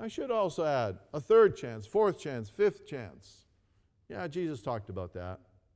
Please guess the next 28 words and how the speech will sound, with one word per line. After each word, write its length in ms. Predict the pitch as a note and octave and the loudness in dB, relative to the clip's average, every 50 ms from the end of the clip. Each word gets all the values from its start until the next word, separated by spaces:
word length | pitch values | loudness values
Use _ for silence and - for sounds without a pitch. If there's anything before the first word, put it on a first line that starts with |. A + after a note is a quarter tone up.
| _ _ _ _ _ _ _ _ _ _ - - - _ _ _ _ _ _ _ _ _ _ _ _ _ _ _ _ _ _ _ _ _ | _ _ _ _ _ _ _ _ _ _ -20 -20 -20 _ _ _ _ _ _ _ _ _ _ _ _ _ _ _ _ _ _ _ _ _
Forgive 480 | - F3+ F3+ D#3 D3+ G#3+ B3 C4 A3+ G#3+ | 0 0 0 2 4 4 6 6 6 6
the 80 | A3 G3+ | 2 2
fallen, 540 | - A3 G#3 G3 F#3+ F3+ E3 C3 G#2 F2 C#2+ - - _ _ _ _ _ _ _ _ _ _ _ _ _ _ _ _ _ _ _ _ - | 4 6 6 6 8 6 4 2 0 -4 -8 -14 -20 _ _ _ _ _ _ _ _ _ _ _ _ _ _ _ _ _ _ _ _ -6
especially 640 | - C#3+ C3+ - - - G3+ F#3+ F3+ - - F#3 F3 | -4 -4 -4 -6 -4 2 4 4 4 4 2 2 2
those 360 | D#3 D3 E3+ E3+ E3 E3 C#3+ | 4 6 6 6 6 6 4
who 120 | - D3+ D3 | 2 2 2
have 140 | C3+ B2 A#2+ | 2 2 0
hurt 340 | C#3 D3 D3 A2+ - - | 0 0 0 -2 -6 -8
you. 260 | B2 G#2+ F2+ D2 B1+ - _ _ _ _ _ _ _ _ _ _ _ _ _ _ _ _ _ _ _ _ _ _ _ _ _ _ _ _ _ _ - | -8 -8 -8 -8 -12 -18 _ _ _ _ _ _ _ _ _ _ _ _ _ _ _ _ _ _ _ _ _ _ _ _ _ _ _ _ _ _ -6
Now, 500 | C#3 D3+ D#3 D#3 D3+ C#3+ C#3+ C#3+ - - - - _ _ _ _ _ _ - | -2 2 4 4 6 4 4 2 0 -6 -18 -20 _ _ _ _ _ _ -8
that's 320 | D3 G#3 B3+ C4+ A#3 - | -2 0 0 0 -2 -4
not, 400 | - A3 G#3 G3+ G3 F#3+ - - - - _ _ - | -4 -2 0 0 0 0 -2 -6 -14 -20 _ _ -6
that's 240 | A3 C4+ C4 - D#4 | -6 -6 -6 -4 -2
not 180 | C4 A#3+ G3 | -2 -2 -2
normal, 460 | F3+ F3+ G3 G3+ G3 F3 D3+ C3 C3+ | 0 0 2 2 2 2 0 0 0
is 140 | D3+ D#3 C3 | 0 -2 -2
it? 140 | A#2+ E2 - - - - _ _ _ _ _ _ _ _ _ _ - | -4 -8 -8 -14 -20 -20 _ _ _ _ _ _ _ _ _ _ -4
For 80 | D3+ | -2
a 40 | E3 | 2
lot 200 | E3+ F3+ F#3+ G3 | 2 4 4 2
of 80 | F#3 F#3+ | 2 0
people, 260 | G3 F#3 - D#3 C3+ | -2 -2 -2 -2 -2
that's 240 | D3+ G3+ A3 - A#3+ | -2 -2 -4 -4 -4
not 220 | A#3 A#3 G#3+ G3 | -4 -2 -2 -2
normal. 520 | F3+ F3+ F#3+ G3 G#3 G3+ F3 A2+ D2 - - _ _ _ _ _ _ _ _ _ _ _ _ _ _ _ _ _ _ _ _ _ - | 0 0 0 0 0 0 -2 -6 -8 -12 -18 _ _ _ _ _ _ _ _ _ _ _ _ _ _ _ _ _ _ _ _ _ -10
Usually 600 | C3+ D3 G3+ C4 D4+ D#4 C#4+ G#3 G#3+ G3+ F#3+ F3 | -6 -4 -2 0 2 0 0 0 2 4 6 6
when 240 | E3 D#3+ D#3+ D#3+ D3 | 6 6 4 0 0
someone 540 | B2 - G#3+ G#3+ G3 F#3 F3+ E3+ D#3+ D3 | 2 4 4 6 6 6 4 4 2 0